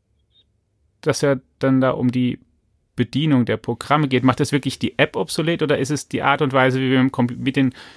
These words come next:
Computern kommunizieren? Denn ich könnte ja auch sagen, vielleicht ist die Tastatur, hat auch ihren Zenit überschritten, weil ich mit dem Computer künftig leichter reden kann.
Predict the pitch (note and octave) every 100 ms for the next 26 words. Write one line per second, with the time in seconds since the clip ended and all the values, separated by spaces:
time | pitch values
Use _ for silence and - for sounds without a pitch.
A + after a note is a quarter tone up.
0 | _ - B2 C#3+ C#3 C3 C3 C3 A#2+ A#2
1 | D#3+ C#3 B2 - C#3+ C#3+ B2 B2 C3 C3
2 | B2+ - B2+ A#2+ - B2+ A2+ G#2+ - D#3
3 | C3+ - A2+ G#2+ A2 A#2 A2+ A2+ A#2 A#2
4 | - C3 D3 C3 - - - A#2+ - C3
5 | - A#2+ B2+ C3 B2+ B2 - B2+ A#2 A#2+
6 | A#2+ A#2+ A2+ C#3 D3+ - D3+ D3+